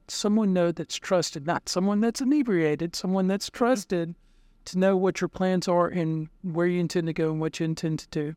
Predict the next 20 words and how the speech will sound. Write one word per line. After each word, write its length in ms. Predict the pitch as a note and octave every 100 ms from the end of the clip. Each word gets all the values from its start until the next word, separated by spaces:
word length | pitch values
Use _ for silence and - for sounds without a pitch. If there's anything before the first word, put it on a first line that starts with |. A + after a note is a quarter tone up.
| -
All 280 | A#3 A3+ F3+
right. 240 | E3+ F#3+ _ _ _ _ -
And 180 | F3
then 280 | F#3+ G3+ F#3+ - G3+
try 260 | G#3+ G3+
to, 500 | G3+ G3+ F#3+ F#3 F3
uh, 180 | F3 E3+
find 300 | - F#3 F3+
a 60 | E3+
safe 320 | - F3 -
route, 240 | F3 D#3+ - _ _ -
um, 560 | A3+ E3 D#3+ D#3 D#3+ D#3+ _ _ _ -
a 140 | F3+
well-lit 560 | D#3+ F3 E3 D#3+ F3 G3+ F3+
route, 300 | D#3 C3+ - _
one 420 | B3+ A#3 E3+ F3+ E3+
with 160 | E3+
lots 460 | D#3+ D#3 E3 - -
of, 300 | E3 D#3+ -
uh, 300 | D#3 D#3 D3+